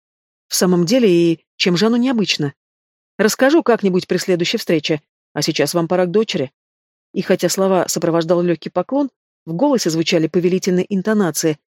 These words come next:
говорившие о том, что король с измольства привык отдавать приказы. И я поймала себя на том, что не хочу уходить.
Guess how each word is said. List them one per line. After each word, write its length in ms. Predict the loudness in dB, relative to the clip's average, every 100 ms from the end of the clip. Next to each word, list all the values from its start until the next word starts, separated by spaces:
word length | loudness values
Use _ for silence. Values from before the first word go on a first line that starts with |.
| _ -6
говорившие 520 | 0 2 0 0 -2
о 20 |
том, 160 | 0 -2
что 200 | -2 -2
король 300 | 0 0 -2
с 140 | -4 -2
измольства 440 | -2 -2 -4 -6
привык 300 | -2 -4 -4
отдавать 380 | -8 -4 -2 -2
приказы. 440 | -8 -8 -6 -8 -12 _ _ _ _ _ -6
И 80 | 0
я 120 | 2
поймала 380 | 2 2 2 0
себя 200 | -2 -2
на 120 | -2
том, 140 | -2
что 160 | -4 -2
не 80 | -2
хочу 300 | -2 -4 -4
уходить. 460 | -2 -4 -4 -10